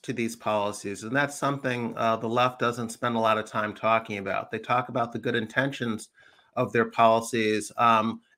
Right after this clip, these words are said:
as if these policies only have good intentions. But there are trade-offs, there are downsides to pursuing a lot of these policies. So with the example of the minimum wage is, if you make the minimum wage and the minimum wage law, uh, mandates an increase,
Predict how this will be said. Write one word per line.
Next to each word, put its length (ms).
as 180
if 240
these 160
policies 520
only 400
have 520
good 120
intentions. 840
But 160
there 220
are 140
trade-offs, 640
there 160
are 100
downsides 920
to 120
pursuing 600
a 80
lot 200
of 80
these 120
policies. 560
So 340
with 120
the 80
example 420
of 60
the 80
minimum 320
wage 380
is, 320
if 240
you 240
make 340
the 80
minimum 420
wage 520
and 280
the 60
minimum 320
wage 340
law, 580
uh, 140
mandates 520
an 80
increase, 580